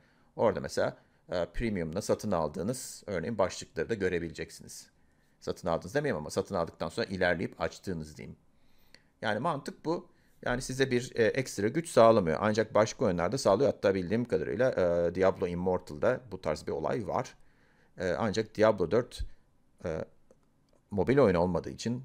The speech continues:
yani ana platformu konsollar ve P C'ler olduğu için buna cesaret edemiyorlar. E, neyse yani ödül ağacına dönersek mantık bu şekilde.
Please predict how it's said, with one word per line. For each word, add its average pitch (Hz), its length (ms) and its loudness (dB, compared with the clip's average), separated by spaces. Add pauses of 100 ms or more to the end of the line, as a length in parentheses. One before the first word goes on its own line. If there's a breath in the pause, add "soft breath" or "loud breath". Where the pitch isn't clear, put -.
yani - 160 -6
ana 90 320 0
platformu 78 640 -2
konsollar 80 580 0
ve 76 60 -2
P 82 200 -8
C'ler 78 220 -6
olduğu 117 240 -2
için 139 260 -8
buna 107 160 0
cesaret 101 400 2
edemiyorlar. 82 540 -6 (920 soft breath)
E, 127 180 4
neyse 165 240 0
yani 90 180 0
ödül 151 300 6
ağacına 104 240 2
dönersek 151 440 0
mantık 123 420 -4
bu - 60 -8
şekilde. 143 520 -2